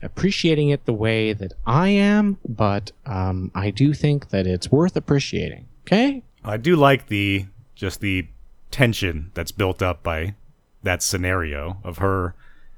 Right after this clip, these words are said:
Speaker 2: trying to avoid his advances every day and then having to run from the shower to the bedroom to avoid being raped.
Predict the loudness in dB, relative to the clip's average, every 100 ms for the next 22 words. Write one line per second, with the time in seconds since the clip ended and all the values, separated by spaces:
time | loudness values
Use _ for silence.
0 | -20 -20 -20 -2 2 4 2 2 2 2
1 | 2 2 2 0 -2 -2 0 0 2 0
2 | -4 -4 2 2 2 0 -2 -4 0 4
3 | 4 2 0 -2 0 0 0 0 -2 -2
4 | 0 0 0 -2 -2 -2 -2 0 0 2
5 | 0 -2 -4 -4 -4 -10